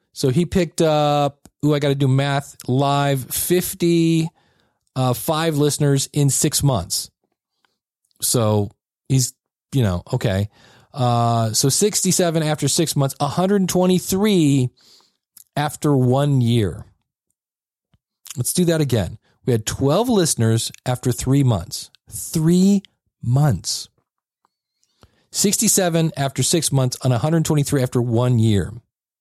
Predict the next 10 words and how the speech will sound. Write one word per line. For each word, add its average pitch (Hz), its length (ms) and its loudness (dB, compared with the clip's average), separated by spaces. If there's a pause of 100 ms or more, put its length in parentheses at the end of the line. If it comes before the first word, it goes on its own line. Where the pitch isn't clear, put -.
(1160)
Next 170 440 0
week, 92 340 -4 (1120)
Glenn 160 320 2
has 139 500 0 (360)
put 180 180 2
in 156 140 2
a 135 60 2
lot 127 260 0
of 165 80 -6
hours. 120 580 -4